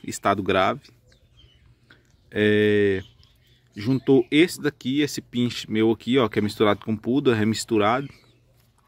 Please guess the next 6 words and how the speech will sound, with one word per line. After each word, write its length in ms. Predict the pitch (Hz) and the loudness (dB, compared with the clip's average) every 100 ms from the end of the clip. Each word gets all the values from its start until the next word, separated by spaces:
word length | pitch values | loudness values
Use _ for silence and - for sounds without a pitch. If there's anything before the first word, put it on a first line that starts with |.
| _ _ _ _ _ _ _ _ | _ _ _ _ _ _ _ _
E 160 | 135 131 | 0 2
esse 280 | 135 - 127 | 2 2 2
outro 220 | 123 110 | 2 0
aqui, 240 | - 113 | -6 -4
ó. 120 | 117 85 _ _ _ _ _ _ _ _ _ _ _ _ _ | -4 -4 _ _ _ _ _ _ _ _ _ _ _ _ _
O, 720 | - 110 107 101 98 95 90 | -2 0 2 2 0 -2 -4